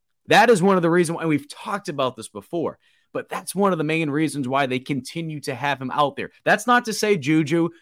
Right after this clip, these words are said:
That's not to say Mario. That's not to say D J Braswell. They can't do a good job pass pro.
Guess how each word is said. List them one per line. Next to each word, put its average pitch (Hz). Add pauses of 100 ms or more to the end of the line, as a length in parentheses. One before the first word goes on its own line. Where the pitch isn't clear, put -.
That's 147
not 190
to 202
say 220
Mario. 165 (180)
That's 135
not 165
to 196
say 202
D 180
J 185
Braswell. 160 (160)
They 147
can't 170
do 165
a 156
good 151
job 147
pass 143
pro. 92